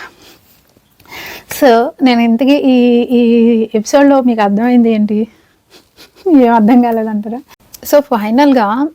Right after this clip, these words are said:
నేను నా స్టోరీ మీకు ఎందుకు చెప్పానంటే, ఎంతో కొంత మీకు కూడా ఇన్స్పిరేషన్ ఉంటుంది అనే ఉద్దేశంతో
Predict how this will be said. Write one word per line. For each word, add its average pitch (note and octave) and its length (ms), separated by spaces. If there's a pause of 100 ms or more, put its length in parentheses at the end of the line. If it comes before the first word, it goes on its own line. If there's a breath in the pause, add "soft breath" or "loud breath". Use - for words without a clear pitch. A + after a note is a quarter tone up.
(220)
నేను A3 440 (480)
నా A3+ 360
స్టోరీ A#3+ 460 (760)
మీకు A#3 180
ఎందుకు A3 240
చెప్పానంటే, G#3+ 560
ఎంతో A3+ 220
కొంత A#3+ 160
మీకు A3 240
కూడా A#3 160
ఇన్స్పిరేషన్ A3 560
ఉంటుంది G#3 320
అనే G#3 140
ఉద్దేశంతో F#3+ 500